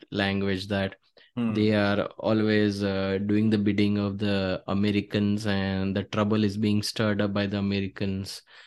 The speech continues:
Speaker 1: Otherwise, like, you know, India and China should be best of friends, which <laughs> I don't know in their
Speaker 2: <laughs>
Speaker 1: mind, given all their, uh,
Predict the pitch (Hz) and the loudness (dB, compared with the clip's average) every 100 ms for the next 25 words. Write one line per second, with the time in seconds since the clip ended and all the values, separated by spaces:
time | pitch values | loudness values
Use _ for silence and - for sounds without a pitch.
0 | _ - 104 110 107 107 101 107 98 101 | _ -2 2 4 4 4 4 2 2 2
1 | 101 101 101 101 101 98 95 - _ - | 2 2 2 2 0 -2 -4 -12 _ -8
2 | 110 101 101 104 - 98 92 95 95 98 | -2 0 0 -2 -2 -4 -2 -2 0 -2
3 | 98 - 101 - 101 98 95 107 - - | -2 -4 -8 -4 -2 -2 -2 -8 -12 -14
4 | - - - 127 151 110 113 117 98 - | -18 0 2 6 6 6 4 6 6 8
5 | 117 113 107 113 - - 175 180 113 113 | 8 6 4 2 -4 -4 -2 0 0 0
6 | 110 117 117 117 110 113 110 110 104 98 | 2 4 6 6 6 4 4 4 4 2
7 | 98 92 | 0 -2